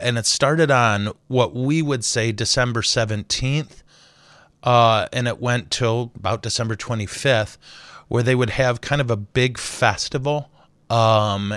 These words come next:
and there were gift exchanges, right? But they were primarily focused on this, right? This is what they did. It's really funny. The master acted like a slave for those days, and the slaves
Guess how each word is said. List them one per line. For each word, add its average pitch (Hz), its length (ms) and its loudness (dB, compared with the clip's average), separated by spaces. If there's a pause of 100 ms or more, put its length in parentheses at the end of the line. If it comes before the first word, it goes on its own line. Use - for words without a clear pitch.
(180)
and 110 600 0
there 117 280 0
were 127 200 2
gift 127 360 -4
exchanges, - 760 -8 (680)
right? 113 360 0 (420)
But 127 160 2
they 135 80 2
were 127 120 0
primarily 139 500 0
focused - 440 -4
on 104 180 -2
this, - 260 -4
right? 104 220 -2
This 110 180 -6
is 110 120 -8
what 117 120 -4
they 107 120 -6
did. 92 240 -6
It's - 180 -6
really 123 220 -2
funny. 95 420 -12 (1080)
The 120 160 2
master 127 880 0 (580)
acted 120 420 0
like 113 240 0
a 110 60 -2
slave 98 680 -2 (440)
for - 180 -2
those 107 240 0
days, 78 460 -4 (360)
and 117 120 -2
the 98 60 -6
slaves 120 640 2